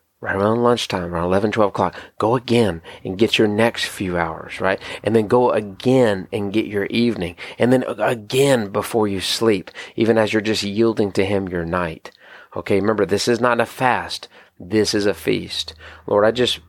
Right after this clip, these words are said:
pray that you would prepare your bountiful table for your saints today.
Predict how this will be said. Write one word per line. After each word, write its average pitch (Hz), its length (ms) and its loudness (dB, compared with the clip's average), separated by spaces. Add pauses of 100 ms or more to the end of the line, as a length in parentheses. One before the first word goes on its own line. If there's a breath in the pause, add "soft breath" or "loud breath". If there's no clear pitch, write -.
pray 117 400 2
that 110 220 -6
you 110 100 2
would 101 160 0
prepare 107 400 0
your 101 180 0
bountiful 110 720 0
table 98 500 -4 (840)
for - 140 -2
your 95 180 0
saints 87 440 -4
today. 76 440 -10